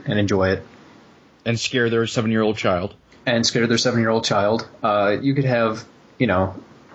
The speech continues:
Speaker 1: this is actually a horror film that focuses a lot on what the girls are doing. So I feel like it gives it more of a female perspective than the normal, you know, teenage dude perspective that you get in horror films.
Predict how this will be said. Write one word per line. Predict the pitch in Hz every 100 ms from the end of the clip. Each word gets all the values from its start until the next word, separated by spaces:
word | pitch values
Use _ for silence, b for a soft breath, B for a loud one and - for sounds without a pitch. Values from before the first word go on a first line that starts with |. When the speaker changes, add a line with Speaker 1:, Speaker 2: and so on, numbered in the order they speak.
| - - - - _ _ -
Speaker 1:
this | 160 147
is |
actually | 135 - - 110
a |
horror | 131 127
film | 127 117
that | 107
focuses | 123 - 117
a |
lot | 107 110 113
on | 107
what | 110
the | 107
girls | 107 113
are | 101
doing. | 95 92 90 92 B B B
So | - 120
I |
feel | 113 131
like | 120
it | 113
gives | 107
it | 107
more | 113 113
of | 104
a |
female | 95 135 117 107
perspective | - - 104 104 98
than | 104 101
the | 101 98
normal, | 104 101 98 98 - - - - -
you | 107
know, | 87 92 - - - - - - - - -
teenage | - 110 98 95
dude | 113 95
perspective | 92 - 92 101
that | 98
you | 98
get | 95
in |
horror | 104 113
films. | 110 101 92 95 -